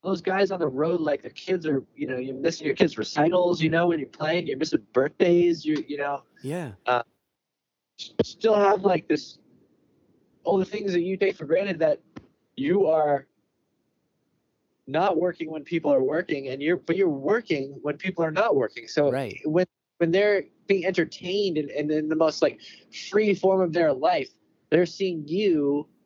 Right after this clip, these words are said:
Speaker 1: doing
Speaker 2: Hustle.
Speaker 1: something. They're s-, they're assuming that, like, "Oh, you're ha-, like, this is great." Like, you just get to live, like, in this world of, like, free time and, like, entertainment and pleasure and, like, and, and make a ton of money and, like,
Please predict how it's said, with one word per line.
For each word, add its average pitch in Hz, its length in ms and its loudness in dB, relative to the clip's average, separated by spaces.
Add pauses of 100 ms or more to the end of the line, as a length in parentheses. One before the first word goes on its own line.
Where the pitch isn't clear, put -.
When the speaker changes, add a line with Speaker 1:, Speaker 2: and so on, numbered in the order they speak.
(120)
Speaker 1:
doing 370 160 2
Speaker 2:
Hustle. 190 140 -6
Speaker 1:
something. 165 340 -2
They're 175 120 -2
s-, - 300 -10
they're 190 180 2
assuming 208 560 -2
that, 160 180 0
like, 156 200 0
"Oh, 175 120 2
you're 170 240 0
ha-, 175 180 -6
like, 170 200 0 (320)
this 208 160 0
is 196 120 -2
great." 220 260 2
Like, 160 180 -2
you 208 140 -2
just 226 200 -4
get 196 120 0
to 175 80 2
live, 170 360 2
like, 160 340 0
in 160 220 -2
this 156 200 0
world 156 440 2
of, 131 140 0
like, 127 380 0 (1400)
free 202 180 2
time 127 600 0 (100)
and, 139 140 -4
like, 131 220 0 (400)
entertainment 165 720 -2
and 135 160 -10
pleasure 156 580 0
and, 131 220 -4
like, 127 260 -4 (640)
and, 151 160 -4
and 185 280 -2
make 180 200 0
a 170 40 -2
ton 185 180 -2
of 160 80 -4
money 143 460 -2
and, 147 180 -4
like, 143 240 -2